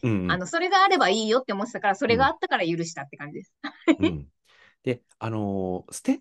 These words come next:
Speaker 1: ドグラスのシークエンスが長くてさ。
Speaker 2: ステンドグラスって
Speaker 1: ステンドグラスっていうか、あの、なんか、ガ-、
Speaker 2: うん。
Speaker 1: ガラスの、ガラスの部屋の戦い。
Speaker 2: はいはいはいはい。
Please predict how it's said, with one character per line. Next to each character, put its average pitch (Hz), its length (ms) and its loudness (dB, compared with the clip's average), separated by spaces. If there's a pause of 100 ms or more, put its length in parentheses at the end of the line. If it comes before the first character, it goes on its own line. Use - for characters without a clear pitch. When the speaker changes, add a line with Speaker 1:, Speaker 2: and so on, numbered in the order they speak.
Speaker 1:
ド 330 100 2
グ 320 160 -2
ラ 277 140 0
ス - 140 -6
の 82 520 -2 (960)
シ - 240 -8
ー 117 80 -8
ク 127 100 0
エ 117 140 0
ン 117 80 -4
ス - 260 -10
が 107 140 -4
長 110 320 -2 (100)
く - 100 -16
て - 140 -8
さ。 78 420 -10 (680)
Speaker 2:
ス - 120 -20
テ 320 120 -8
ン 370 160 -6
ド 370 120 -2
グ 370 100 -4
ラ 311 160 2
ス - 180 -14
っ 175 40 -12
て - 60 -18
Speaker 1:
ス - 80 -16
テ 165 80 4
ン 160 40 0
ド 165 80 2
グ 170 80 4
ラ 147 60 4
ス 117 60 -12
っ - 20 -16
て 107 80 -8
い - 20 -2
う - 20 -2
か、 85 80 -4
あ - 20 -4
の、 90 120 -10
な 98 100 -6
ん - 20 -6
か、 90 120 -8
ガ-、 107 120 -8
Speaker 2:
う - 20 -8
ん。 - 40 -14 (180)
Speaker 1:
ガ 110 120 0
ラ 127 80 -2
ス 135 100 -4
の、 123 220 -2
ガ 113 100 -6
ラ 120 80 -2
ス 135 100 -4
の 131 80 0
部 123 80 -4
屋 127 100 2
の 120 260 -2 (280)
戦 392 160 6
い。 - 40 4
Speaker 2:
は - 40 2
い - 40 0
は 349 60 2
い - 20 -2 (380)
は 277 100 2
い - 40 0
は 175 60 -4
い。 - 100 -14